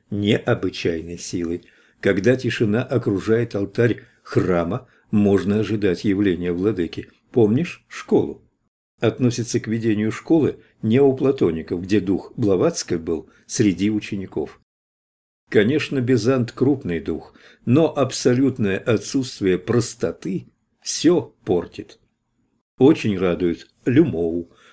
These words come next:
Луч у Русвати много звеньев сковал. Увидишь результат опыта, но не могу изменить закон космического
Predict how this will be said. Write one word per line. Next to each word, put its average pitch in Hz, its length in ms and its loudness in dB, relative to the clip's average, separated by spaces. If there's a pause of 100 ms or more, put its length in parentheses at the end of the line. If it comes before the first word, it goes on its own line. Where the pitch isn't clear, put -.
Луч 123 400 4
у 139 100 2
Русвати 117 540 2
много 101 380 0
звеньев 92 480 -4
сковал. 82 480 -4 (340)
Увидишь 127 680 2
результат 95 640 -2
опыта, 101 440 -2 (260)
но 120 400 0
не 110 180 2
могу 101 380 4
изменить 92 640 -4 (220)
закон 117 640 0 (100)
космического - 880 -4